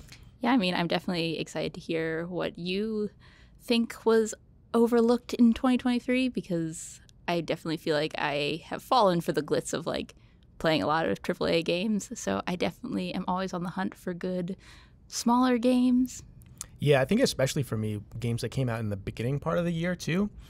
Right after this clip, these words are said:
Speaker 2: when I was kind of going back into my backlog, there were, there were definitely a lot of games that I, that I really enjoyed story-wise that, that I think kinda got overshadowed later in the year.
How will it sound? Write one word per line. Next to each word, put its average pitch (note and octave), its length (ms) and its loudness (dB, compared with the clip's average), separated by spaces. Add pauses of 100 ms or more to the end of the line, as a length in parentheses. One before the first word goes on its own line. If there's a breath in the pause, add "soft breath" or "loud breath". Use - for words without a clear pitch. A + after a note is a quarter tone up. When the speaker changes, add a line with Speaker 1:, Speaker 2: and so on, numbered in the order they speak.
(160 loud breath)
Speaker 2:
when A#2 140 -2
I A#2+ 60 2
was A#2+ 120 -2
kind C3 140 -2
of A2 100 -6
going A#2 220 0
back A2 300 -4
into A2 180 -6
my G2 100 -6
backlog, G2+ 600 -10
there G#2 100 -6
were, A2+ 100 -6
there C3+ 100 0
were C#3 60 0
definitely C#3+ 280 2
a A#2 60 0
lot G2+ 200 -2
of G2+ 420 -8 (640)
games G#2 320 -4
that G2+ 140 -6
I, G2 180 -8
that A2+ 100 -6
I G#2 60 -2
really G#2 280 -4
enjoyed A#2+ 540 -8
story-wise G2+ 760 -4
that, - 220 -8 (120)
that - 120 -8
I - 40 -6
think B2+ 240 -12
kinda B2+ 200 -10
got - 220 -10 (420)
overshadowed G#2 640 -6 (300 soft breath)
later G#2+ 220 -4
in G#2+ 80 -4
the A2 80 -6
year. A#2 200 -6